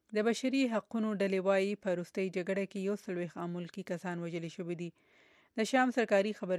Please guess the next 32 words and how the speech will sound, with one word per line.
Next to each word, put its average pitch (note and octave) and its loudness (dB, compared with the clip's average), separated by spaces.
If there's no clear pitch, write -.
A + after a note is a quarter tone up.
رسانه F#3 -4
ایجنسي F3 -6
سنا F#3+ -2
وایي، A3+ 0
د F3 -2
شام F#3+ -4
د E3+ -2
حکومت F3+ -6
د F3 0
ولقې E3+ 0
لاندې G#3 0
دوه G3+ 2
ضلعو F#3 0
کې - -4
د F#3 -4
زهرجن F3+ -2
ګیس F#3+ -2
د E3+ 0
لاسه F#3+ -2
پنځه F#3 -4
دېرش F3+ -4
کسان F3 -6
اغېزمنه E3+ -6
شوي. E3+ -4
د F#3 -4
شام F3+ 0
سرکاري F#3 0
میډیا F#3 2
د G#3 4
زهرجن G#3+ 4
ګیس G#3+ 2
حمله G3+ 4